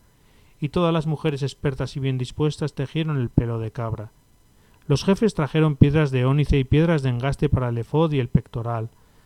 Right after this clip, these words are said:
aromas y aceites para la lámpara, para el óleo de la unción y para el incienso perfumado. Todos los hijos de Israel, hombres y mujeres que se sentían con corazón generoso para contribuir a las diversas tareas que el Señor había mandado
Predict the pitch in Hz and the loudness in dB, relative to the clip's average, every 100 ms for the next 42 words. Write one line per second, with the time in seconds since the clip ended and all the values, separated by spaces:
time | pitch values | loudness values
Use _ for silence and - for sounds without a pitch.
0 | _ - 135 185 208 160 143 160 175 185 | _ -4 2 2 2 2 0 0 -2 -2
1 | - 165 127 117 117 139 160 151 147 139 | -4 -4 -2 -2 0 0 4 4 4 -2
2 | 120 113 127 151 147 135 123 113 - 135 | -4 -2 2 4 4 4 0 -2 -4 0
3 | 143 139 131 120 117 113 - 139 135 127 | 0 0 0 -2 -2 -4 0 2 2 0
4 | 131 117 123 113 113 107 110 _ _ _ | -2 -4 -6 -6 -6 -8 -12 _ _ _
5 | _ _ _ - 131 156 170 - 180 175 | _ _ _ 0 6 8 6 4 0 -2
6 | 170 151 147 160 156 151 147 - 147 135 | -2 -2 0 2 2 0 -2 -2 -2 -2
7 | - 151 156 143 131 127 117 - 135 127 | -2 -2 -2 -6 -8 -8 -8 -4 -4 -4
8 | 123 120 120 110 135 123 131 120 127 143 | -6 -6 -6 -4 -6 -6 -6 -4 -4 -2
9 | 147 - 131 127 123 120 117 120 139 156 | -2 -2 -4 -4 -6 -4 -2 0 2 2
10 | 147 131 120 131 135 139 - 123 127 139 | 2 2 0 -2 -2 -6 -4 -4 0 0
11 | - 127 117 120 120 120 117 120 117 113 | 0 -4 -4 -2 0 0 0 -2 -2 -2
12 | 120 120 110 | -2 -2 -6